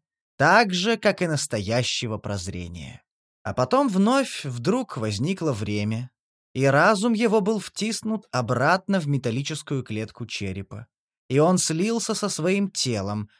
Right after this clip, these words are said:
опять стал скованным, жалким, нагим и замёрзшим. Он увидел иные созвездия и понял, что его занесло далеко от родных мест, а впереди, на чёрном фоне неба,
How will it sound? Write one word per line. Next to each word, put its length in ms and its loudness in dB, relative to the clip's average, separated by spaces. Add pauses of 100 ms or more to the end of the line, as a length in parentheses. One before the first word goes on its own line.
опять 460 0
стал 360 -2
скованным, 840 0 (420)
жалким, 880 0 (220)
нагим 680 -2 (320)
и 80 -2
замёрзшим. 880 -6 (420)
Он 360 0
увидел 440 -2
иные 440 -2
созвездия 760 -2
и 120 -8
понял, 560 0 (140)
что 220 -2
его 240 2
занесло 460 0
далеко 400 0
от 140 2
родных 420 -2
мест, 480 -6 (220)
а 100 -2
впереди, 640 -4
на 140 -2
чёрном 460 0
фоне 460 -2
неба, 520 -2